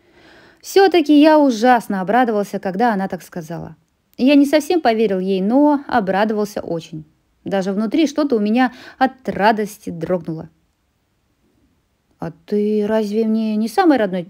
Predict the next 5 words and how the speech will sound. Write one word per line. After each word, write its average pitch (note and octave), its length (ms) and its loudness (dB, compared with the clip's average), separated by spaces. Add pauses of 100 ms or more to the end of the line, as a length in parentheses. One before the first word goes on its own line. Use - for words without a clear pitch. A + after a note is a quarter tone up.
(120)
человек?» F3 480 -10 (280)
«Конечно, C4 540 4
родной», E3 460 -6 (140)
сказала F3 420 -8
бабушка E3+ 460 -8